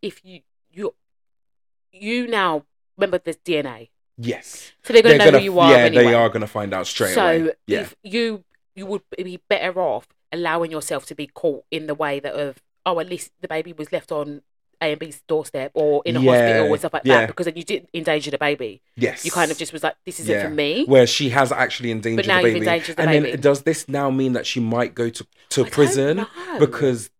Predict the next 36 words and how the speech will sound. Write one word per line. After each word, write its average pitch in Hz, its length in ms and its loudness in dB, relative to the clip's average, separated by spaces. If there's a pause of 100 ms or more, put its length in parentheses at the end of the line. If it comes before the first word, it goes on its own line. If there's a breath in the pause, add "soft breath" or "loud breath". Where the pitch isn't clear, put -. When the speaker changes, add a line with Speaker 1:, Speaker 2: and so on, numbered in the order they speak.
(260)
Speaker 2:
that, 160 180 -6 (260)
I - 60 -2
Speaker 1:
Well, - 40 -2
Speaker 2:
don't 247 140 4
know 311 60 8 (100)
Speaker 1:
probably, 240 220 0
Speaker 2:
what, 185 60 -8
Speaker 1:
yeah, 294 100 4
Speaker 2:
what, 208 100 2
Speaker 1:
'cause - 100 -4
the - 60 4
Speaker 2:
what 175 60 -4
Speaker 1:
baby's 180 340 2
here 240 280 -2
and 131 100 -6
it's 139 120 -10
alive. 156 420 -2
Speaker 2:
Yeah, 175 140 6
but 151 140 2
what, 151 260 -2 (220)
what 185 160 -2
do 190 100 -12
you 196 80 -10
say 196 280 -6
that 135 280 -6
is? 117 300 -8
Is 113 160 -14
that - 200 -8
just - 200 -10
abandonment? 120 720 -6
Speaker 1:
It's - 80 -20
neglect, - 500 -6
Speaker 2:
And 190 60 -10
Speaker 1:
isn't 196 140 -10
it? 135 40 -6
Speaker 2:
then 127 240 -2